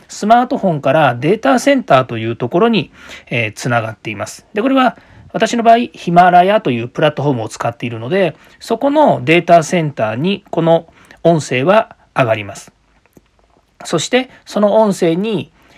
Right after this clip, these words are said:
えー、ディーエックス番外編とかっていうですね、こういったタイトルとか、それから説明とか、タグとかですね、いろんなものがくっついてデータとして保管されているわけですね。で、皆さんはスマートフォンやパソコンから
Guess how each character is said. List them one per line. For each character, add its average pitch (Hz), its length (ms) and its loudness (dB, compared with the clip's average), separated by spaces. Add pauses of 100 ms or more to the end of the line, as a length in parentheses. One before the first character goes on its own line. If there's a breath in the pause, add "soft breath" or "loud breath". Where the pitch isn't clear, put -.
(160 soft breath)
え 127 180 -4
ー、 117 60 -8
デ 135 100 -2
ィ 135 80 0
ー 127 40 0
エ - 40 0
ッ 131 40 -6
ク - 80 -12
ス 139 120 -8
番 123 220 -2
外 120 200 -4
編 202 320 -2
と - 180 -20
か 135 80 -6
っ 113 100 -10
て - 80 -10
い 110 60 -10
う - 20 -12
で 104 80 -12
す - 140 -10
ね、 202 240 -2 (100)
こ 139 120 -6
う - 20 -2
い 120 40 -2
っ - 40 -20
た 117 360 0 (120)
タ 151 140 0
イ 127 100 2
ト 113 100 -8
ル 101 120 -12
と - 100 -18
か、 - 300 -18
そ - 120 -10
れ 147 80 -4
か 214 120 4
ら 220 100 4
説 - 400 -4
明 131 240 0
と 113 160 -10
か、 - 200 -12 (360 loud breath)
タ - 160 2
グ 135 120 2
と 135 100 0
か 123 100 -8
で 110 80 -14
す - 140 -8
ね、 139 240 -4
い 202 80 -6
ろ 208 100 2
ん - 20 2
な 226 80 4
も 254 120 2
の 262 80 0
が 208 100 4
く - 160 -2
っ 135 40 -4
つ 165 200 -6
い 131 100 -4
て 175 220 0 (180 loud breath)
デ 190 220 2
ー 202 60 -6
タ 180 160 2
と 170 100 -4
し 156 80 -6
て 202 80 -2
保 147 160 -4
管 135 200 2
さ 135 100 2
れ 123 100 -2
て 123 60 -4
い 127 40 -2
る 120 60 -2
わ 107 60 -6
け - 80 -18
で - 80 -18
す - 100 -10
ね。 214 180 -4 (480 soft breath)
で、 247 220 -4 (160)
皆 262 220 -4
さ - 160 -2
ん 254 80 -2
は 262 420 2 (160 soft breath)
ス - 180 -10
マ 208 200 2
ー - 20 -2
ト 202 100 -4
フ 170 100 0
ォ - 20 0
ン 180 80 0
や 214 140 2
パ 151 140 -2
ソ 139 140 -4
コ 147 140 -4
ン 147 100 -4
か 170 140 -2
ら 196 280 2